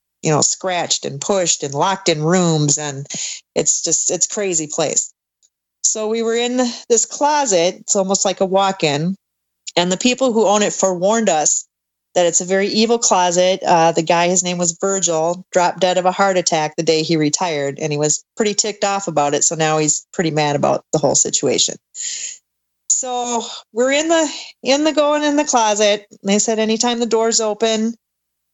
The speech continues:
they don't want anything to do with it. People get locked in. It's just, they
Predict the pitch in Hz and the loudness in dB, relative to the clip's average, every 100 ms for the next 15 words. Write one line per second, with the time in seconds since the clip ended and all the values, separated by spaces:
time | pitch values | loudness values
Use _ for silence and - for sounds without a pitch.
0 | _ _ - 190 202 202 202 202 202 202 | _ _ -2 0 2 2 2 2 2 2
1 | 208 202 196 208 208 214 208 202 - - | 0 2 2 2 2 2 2 2 0 -2
2 | - - _ - 170 160 160 - 151 151 | -4 -16 _ -2 0 2 0 2 0 0
3 | - 208 208 202 202 202 _ _ _ _ | 0 0 2 0 0 -4 _ _ _ _
4 | _ - 156 156 - 160 160 - 156 147 | _ -6 -4 -2 -2 -2 -6 -4 -6 -6